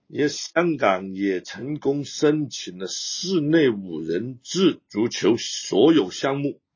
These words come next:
在香港举办，所以他们这三个亿的五人制的足球发展基金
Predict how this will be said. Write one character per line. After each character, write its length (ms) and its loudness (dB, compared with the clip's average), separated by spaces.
在 160 0
香 220 -2
港 160 -4
举 140 -12
办， 200 -6
所 240 2
以 60 4
他 200 2
们 280 -4
这 100 0
三 440 -4
个 100 0
亿 280 -10
的 360 2
五 140 -6
人 180 -2
制 160 -4
的 140 2
足 180 -10
球 100 -4
发 160 2
展 160 -4
基 160 -10
金 240 -8